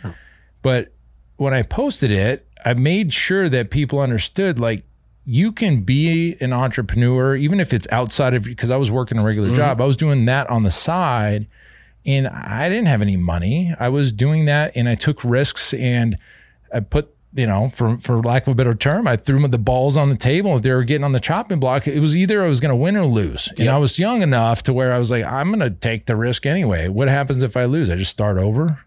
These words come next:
Speaker 2: I mean, I have nothing anyway. So what's, what's the difference?" But at the end of the day, I'm reading that post. I'm like, "That ain't normal."
Speaker 1: Yeah, it's not.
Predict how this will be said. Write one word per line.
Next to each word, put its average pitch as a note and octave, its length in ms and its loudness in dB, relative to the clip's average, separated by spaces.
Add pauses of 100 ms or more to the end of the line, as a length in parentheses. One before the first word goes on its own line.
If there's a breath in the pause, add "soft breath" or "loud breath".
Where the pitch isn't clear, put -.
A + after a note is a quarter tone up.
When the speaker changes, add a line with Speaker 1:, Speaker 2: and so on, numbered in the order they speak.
(100)
Speaker 2:
I A2+ 60 -2
mean, A#2 160 2
I - 20 2
have C#3 140 2
nothing A#2+ 380 0
anyway. B2 420 2
So A2+ 240 0
what's, A2+ 200 0 (500 loud breath)
what's D3 200 0
the C#3+ 80 0
difference?" D3+ 440 0
But D3 340 -2 (960 soft breath)
at D#3+ 160 -2
the F3 160 -2
end B3 100 0
of A#3 60 -2
the D3+ 80 0
day, E3 300 0
I'm B2 160 2
reading F#3 300 2
that B2 200 -2
post. G#3 300 -2
I'm C3 80 -2
like, B2+ 160 -4
"That F#3 320 0
ain't F3+ 240 0
normal." E3+ 600 -2
Speaker 1:
Yeah, C#3 120 2
it's D#3 160 -2
not. B3+ 260 -6